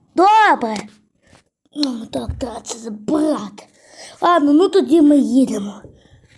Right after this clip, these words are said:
Так, ра-, так, з-, т-, всі, всі рауки. Коротше, ми повертаємось на базу, бо ми, ми виграли, і тому ми повертаємось на базу.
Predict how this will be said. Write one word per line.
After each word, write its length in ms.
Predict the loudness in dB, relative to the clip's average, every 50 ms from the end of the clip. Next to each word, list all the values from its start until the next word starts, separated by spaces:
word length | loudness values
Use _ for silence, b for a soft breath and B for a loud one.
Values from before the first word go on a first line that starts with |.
| b b b b b b b b b b b _ _ _ _ _ _ _ _ b b b b b b -2
Так, 480 | 0 2 2 2 2 2 -2 -6 -12 -8
ра-, 520 | -2 0 0 2 4 4 4 4 2 2
так, 720 | 2 2 0 2 2 2 0 0 -2 -8 -12 -12 -12 -16 -14 -12
з-, 240 | -10 -10 -12 -14 _ _ _ _ -4
т-, 420 | 0 2 4 4 6 6 4 4 2 B B B B B B B
всі, 480 | -10 -4 0 2 4 4 4 4 2
всі 240 | 2 0 0 0 2 2 4
рауки. 640 | 2 2 4 4 4 4 4 2 0 -4 -8 -12 -12 -12 B B B B B B B
Коротше, 380 | -2 0 2 2 2 0 -2 -6 -16 _ _
ми 240 | -2 0 2 2 2 2
повертаємось 760 | 0 2 2 2 0 0 0 0 2 2 4 2 2 0 0
на 80 | -2 -2
базу, 560 | 2 2 2 2 2 -2 -4 -6 -10 -14 B B B B B B B B B B
бо 180 | 0 2 2 4
ми, 140 | 4 2 2 2 0 0 -4 -10 -8 -2
ми 220 | 0 2 2 2
виграли, 800 | 0 0 0 2 2 2 2 0 -2 -4 -2 -2 0 0 -2 -4 -6 -10
і 60 | -14
тому 480 | -4 -2 -2 0 2 2 2 2 0 -4 -14 b b b b b b b
ми 160 | 0 0 0
повертаємось 880 | 2 2 4 4 4 2 2 0 2 2 2 2 0 -2 -4 -10 -14 -14
на 80 | -14
базу. 500 | -10 -8 -8 -8 -8 -10 -12 -12 -18 -20